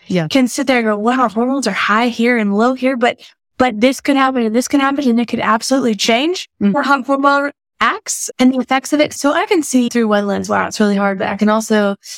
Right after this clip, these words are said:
Speaker 2: see that we've got to increase the awareness. We've got to make sure that women and their hormones are more visible so that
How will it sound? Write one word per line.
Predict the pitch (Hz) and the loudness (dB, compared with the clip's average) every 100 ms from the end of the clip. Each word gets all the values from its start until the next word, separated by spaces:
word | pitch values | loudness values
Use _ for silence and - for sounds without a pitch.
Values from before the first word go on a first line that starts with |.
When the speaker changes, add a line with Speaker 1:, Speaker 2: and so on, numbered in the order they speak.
| _ - | _ 0
Speaker 2:
see | 226 214 202 202 | 2 2 -2 -4
that | 202 190 - - | -2 -2 -4 0
we've | 226 196 - | 0 0 -2
got | 202 170 - | -2 -2 -2
to | - 196 190 190 _ _ - | 0 0 0 -6 _ _ -2
increase | 214 - 220 - | -2 0 -2 0
the | 226 | 0
awareness. | 196 190 190 196 - - - - | 0 -2 -4 -6 -8 -14 -8 0
We've | 220 202 | 0 2
got | 214 175 | -2 -2
to | - 214 202 202 208 - | -2 0 0 -2 -4 0
make | 214 220 220 | 0 0 -2
sure | 220 214 | -2 0
that | 202 196 - - | 0 0 -2 -4
women | 208 226 214 214 214 220 _ _ _ - | 0 2 2 0 0 -4 _ _ _ -4
and | 220 208 | 0 0
their | 196 196 | -2 -2
hormones | - 233 226 214 | 0 2 2 0
are | - 208 | -2 -2
more | 202 196 196 - | 0 0 -2 -2
visible | 208 247 240 220 220 214 | 2 2 2 0 0 -2
so | - 240 240 | -2 0 2
that | 226 208 202 | 0 0 -2